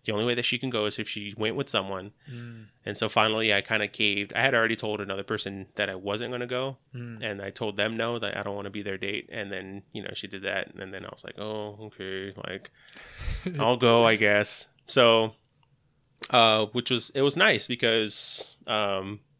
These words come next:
Speaker 1: once, once we made it official that we were gonna go together, we started ch-, uh, chatting more on the phone. Um, didn't really text much back then.
Speaker 2: Mm.
Speaker 1: So,
Speaker 2: Mainly
Speaker 1: uh,
Speaker 2: phone calls?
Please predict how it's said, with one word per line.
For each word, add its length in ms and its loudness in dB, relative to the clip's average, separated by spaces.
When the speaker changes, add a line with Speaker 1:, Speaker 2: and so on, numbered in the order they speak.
Speaker 1:
once, 340 2
once 180 2
we 60 0
made 160 4
it 100 2
official 340 0
that 140 2
we 120 -2
were 80 0
gonna 260 -4
go 240 0
together, 460 0
we 160 -4
started 340 -4
ch-, 140 -6
uh, 120 -4
chatting 340 2
more 140 -2
on 100 -2
the 60 -10
phone. 520 -4
Um, 480 -6
didn't 220 -8
really 220 -4
text 520 -6
much 260 -8
back 240 -8
then. 320 -6
Speaker 2:
Mm. 400 -14
Speaker 1:
So, 220 6
Speaker 2:
Mainly 100 2
Speaker 1:
uh, 220 8
Speaker 2:
phone 140 0
calls? 360 -6